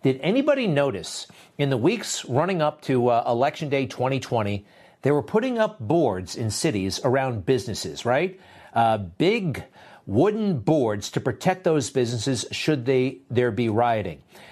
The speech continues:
These boards were not there for a Joe Biden victory. They were there for a Donald Trump victory. If he won outright and it was totally obvious on election night,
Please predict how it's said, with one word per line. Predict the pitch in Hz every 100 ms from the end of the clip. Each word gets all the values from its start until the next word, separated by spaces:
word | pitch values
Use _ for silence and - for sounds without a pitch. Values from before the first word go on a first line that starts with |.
| - -
These | 104 196 240
boards | 156 190 147 110 110 -
were | 113
not | 113 165 180
there | 135 120 117 117 _ - - _
for | - 127
a | 123 117
Joe | 95 85 123 135
Biden | 95 120 131 107 87
victory. | 87 - 92 95 95 - _ _ _ _ _ _
They | 113 113
were | 117
there | 123 123
for | -
a | 110
Donald | 107 107 107 -
Trump | 110 95 82
victory. | 87 - 78 78 _ _ -
If | -
he | 120 151
won | 135 139 143 143 _ _ _ _ _ _ _ -
outright | 135 147 139 143 147 -
and | 113
it | 110
was | 101
totally | - 143 139 131
obvious | 127 131 143 -
on | - 110
election | 104 127 - 135
night, | 135 135 139